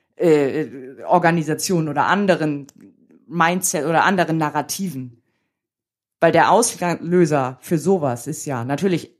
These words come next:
ich wundere mich auch sehr über das, was die, was die Querdenker so verbreiten und denke, wie, wie kann man sowas glauben? Aber der, das ist ja, das ist ja ein Prozess.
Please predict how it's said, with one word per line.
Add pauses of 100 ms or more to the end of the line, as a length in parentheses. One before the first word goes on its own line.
ich
wundere
mich
auch
sehr
über
das,
was
die,
was
die
Querdenker
so
verbreiten
und
denke,
wie,
wie
kann
man
sowas
glauben? (260)
Aber
der, (420)
das
ist
ja,
das
ist
ja
ein
Prozess.